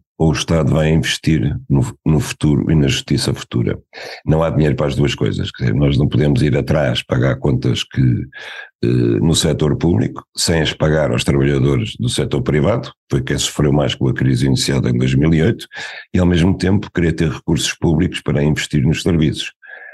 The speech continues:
O ministro Manuel Pizarro tem dito que há um limite que ele não ultrapassa nas reivindicações salariais dos médicos, que é o limite em que lhe faltará dinheiro para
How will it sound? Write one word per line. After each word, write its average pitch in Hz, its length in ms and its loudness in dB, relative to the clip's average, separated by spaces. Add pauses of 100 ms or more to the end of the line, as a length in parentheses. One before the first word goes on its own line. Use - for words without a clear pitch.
(280)
O 80 60 2
ministro 76 220 0
Manuel 78 260 2
Pizarro 73 400 0
tem 76 240 0
dito 78 400 0
que 87 220 0
há 90 100 2
um 87 80 4
limite 87 340 2
que - 80 -4
ele 85 120 2
não 85 160 2
ultrapassa 90 720 0 (480)
nas 76 140 2
reivindicações 80 760 2
salariais 76 540 2
dos 76 140 2
médicos, 87 520 0
que - 80 -4
é 92 60 2
o 87 100 2
limite 90 600 2
em 90 120 2
que - 140 -4
lhe 98 240 2
faltará 80 480 0
dinheiro 73 400 0
para 78 340 0